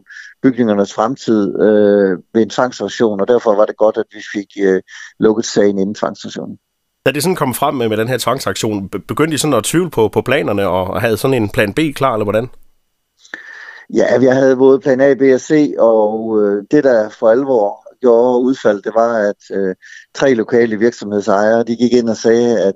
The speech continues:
Speaker 1: øh, "Vi vil gerne bakke dig op, Svend, således at vi kan få købt de her bygningerne, og de penge, der lige nu mangler, dem, øh, sørger vi for at stille til rådighed." Det gjorde, at der kom skred i tingene, og Haderslev Kommune,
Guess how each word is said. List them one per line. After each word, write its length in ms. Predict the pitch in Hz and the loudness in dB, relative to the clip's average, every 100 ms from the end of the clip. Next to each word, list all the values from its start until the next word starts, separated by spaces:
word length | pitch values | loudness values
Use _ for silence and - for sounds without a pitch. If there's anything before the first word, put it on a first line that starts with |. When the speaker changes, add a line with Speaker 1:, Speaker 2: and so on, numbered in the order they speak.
| - | -2
Speaker 1:
øh, 300 | 98 98 101 | -2 -2 0
"Vi 60 | |
vil 120 | 120 113 | 0 2
gerne 180 | 113 113 | -2 0
bakke 220 | 104 - _ | -2 -4 _
dig 120 | 107 | 2
op, 120 | 104 | 2
Svend, 260 | - 113 110 - - - - | 0 -2 -2 -4 -20 -20 -16
således 400 | - 113 113 113 | -2 2 2 0
at 80 | 117 | -2
vi 60 | 110 | -2
kan 80 | 101 | -2
få 100 | 110 | -4
købt 220 | - 127 - | 0 -2 2
de 60 | |
her 120 | 117 107 | 2 2
bygningerne, 800 | 131 131 110 98 95 101 - | 0 0 0 0 0 -2 -2
og 160 | - 117 | -2 2
de 120 | 127 - | 0 2
penge, 380 | 120 127 139 135 - - _ | 0 0 -4 -8 -18 -20 _
der 80 | 110 | 0
lige 160 | 110 127 | 4 4
nu 140 | 123 | 4
mangler, 500 | 120 107 120 127 131 120 | 4 2 2 0 0 0
dem, 260 | 117 120 117 | 0 0 2
øh, 160 | 107 | 0
sørger 240 | 98 117 110 | 0 2 2
vi 120 | 120 | 0
for 160 | - 107 | 0 -2
at 60 | |
stille 180 | - 104 | -2 -6
til 100 | - | -2
rådighed." 360 | 104 110 104 - _ _ - - - | 0 2 0 -2 _ _ -20 -20 -4
Det 100 | 127 | 0
gjorde, 180 | 123 147 | 2 4
at 60 | 151 | 2
der 80 | 135 | 0
kom 160 | 123 | -2
skred 240 | - 135 143 | 0 2 2
i 40 | |
tingene, 440 | - 160 135 101 | 0 -2 0 0
og 480 | 76 98 107 104 104 | 2 0 0 -2 0
Haderslev 300 | 120 123 - | 0 0 -4
Kommune, 360 | 117 123 - | -10 -8 -6